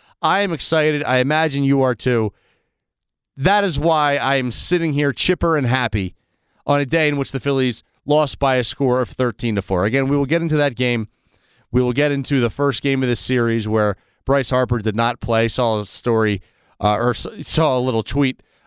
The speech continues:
um, <laughs> before the game that Dave Roberts was yelling at him, uh,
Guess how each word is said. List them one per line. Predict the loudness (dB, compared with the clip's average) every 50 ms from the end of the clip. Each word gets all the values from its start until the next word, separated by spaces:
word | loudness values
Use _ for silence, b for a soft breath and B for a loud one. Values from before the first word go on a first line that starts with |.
| _ _ -2
um, | 0 0 2 2 2 0 0 -2 -4 -8 -8 -4 -2 0 0
<laughs> | 2 0 -2 -2 -2
before | -2 -2 0 0 0 0
the | 0 -2
game | -2 0 -2 0 0 -2
that | -4 -4 -6 -4
Dave | -2 -2 -2 0 0
Roberts | 0 0 0 0 -2 -4 -4
was | -4 -4 -2 0
yelling | 0 0 2 0 0 0
at | 0
him, | 0 0 -2 -2 -6 -10 _ _ _ _ _ _ _ _ _ -2
uh, | 0 0 2 2 0 0 -2